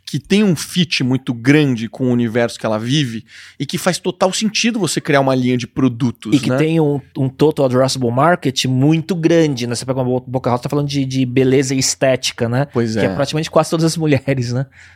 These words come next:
Speaker 1: É.
Speaker 2: Que é o universo dela, entendeu?
Speaker 1: E tem muito espaço ainda, né, né, Léo? Se a gente começar a olhar pra esse mundo, a, a, a gente tá,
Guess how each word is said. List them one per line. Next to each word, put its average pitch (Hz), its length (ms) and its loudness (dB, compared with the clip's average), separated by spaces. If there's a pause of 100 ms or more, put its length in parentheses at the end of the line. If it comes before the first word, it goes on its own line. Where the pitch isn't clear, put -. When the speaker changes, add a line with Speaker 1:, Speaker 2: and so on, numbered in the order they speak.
Speaker 1:
É. 87 200 -2
Speaker 2:
Que - 100 0
é - 20 4
o 117 40 -2
universo 123 440 0
dela, 117 260 0
entendeu? 117 400 -6 (140)
Speaker 1:
E - 60 -20
tem 254 120 0
muito 196 280 2
espaço 123 420 0
ainda, 113 240 0
né, 107 220 -4
né, 123 160 0
Léo? 107 180 0
Se - 100 -14
a 120 40 -6
gente 143 160 -6
começar 170 260 -4
a 156 60 2
olhar 117 260 2
pra - 80 -12
esse 107 180 -10
mundo, 117 480 -4 (600)
a, 101 220 -2 (180)
a, - 60 -4
a - 20 0
gente 165 200 -4
tá, 240 320 0